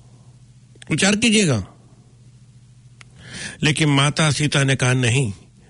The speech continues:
मेरा धर्म मुझे आज्ञा नहीं देता, मैं विवाहित हूं,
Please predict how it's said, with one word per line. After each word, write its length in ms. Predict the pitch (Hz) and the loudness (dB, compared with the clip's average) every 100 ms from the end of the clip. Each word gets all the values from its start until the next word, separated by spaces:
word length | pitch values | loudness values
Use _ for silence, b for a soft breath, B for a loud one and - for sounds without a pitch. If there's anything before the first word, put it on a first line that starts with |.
| - 139 | -8 0
मेरा 260 | 139 127 | 2 2
धर्म 320 | 117 98 143 | 2 0 2
मुझे 380 | 165 143 131 120 | 0 0 0 -2
आज्ञा 440 | 113 113 110 104 101 | -2 -2 0 0 0
नहीं 220 | 98 98 | -2 -4
देता, 540 | 110 - - 160 - - - - - B B B B B B B B - - - - - - - - - _ - B B B 139 | -6 -8 -12 -14 -16 -20 -20 -20 -20 B B B B B B B B -20 -20 -20 -20 -20 -20 -20 -20 -20 _ -20 B B B -4
मैं 300 | 135 143 143 | 0 2 0
विवाहित 680 | 127 127 127 120 160 - | 0 0 0 2 0 0
हूं, 500 | 117 110 92 - - | -2 -2 -4 -12 -20